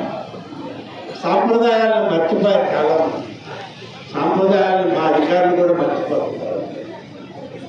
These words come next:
మా కమిషనర్ గారు, మా రీజనల్ జాయింట్ కమిషనర్ గారు, మేమందరం కూర్చొని మాట్లాడేటప్పుడు ఒక సాంప్రదాయం ఇక్కడ, ఇది అమ్మవారికి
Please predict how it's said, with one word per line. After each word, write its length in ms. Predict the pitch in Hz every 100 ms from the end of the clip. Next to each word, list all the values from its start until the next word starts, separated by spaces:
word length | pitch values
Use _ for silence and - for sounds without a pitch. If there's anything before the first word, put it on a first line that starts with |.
| -
మా 100 | 160 165
కమిషనర్ 540 | 175 208 208 214 202 208
గారు, 220 | 190 190 - - - - - - 160
మా 100 | 156 151
రీజనల్ 380 | 196 202 202 175
జాయింట్ 280 | 190 185 185
కమిషనర్ 440 | 185 175 180 170 175
గారు, 200 | 170 170 151 165 - - - -
మేమందరం 420 | 151 156 160 190 190
కూర్చొని 340 | 170 165 185 165 170
మాట్లాడేటప్పుడు 840 | - 175 170 160 151 160 151 127 - - - - - - 659 679 - - - - - - -
ఒక 120 | - - -
సాంప్రదాయం 600 | 160 180 190 196 185 175 - - -
ఇక్కడ, 220 | 175 160 - - - - - - - - - 494 - - -
ఇది 180 | 147 180 165 - - -
అమ్మవారికి 680 | - 185 190 190 180 185 180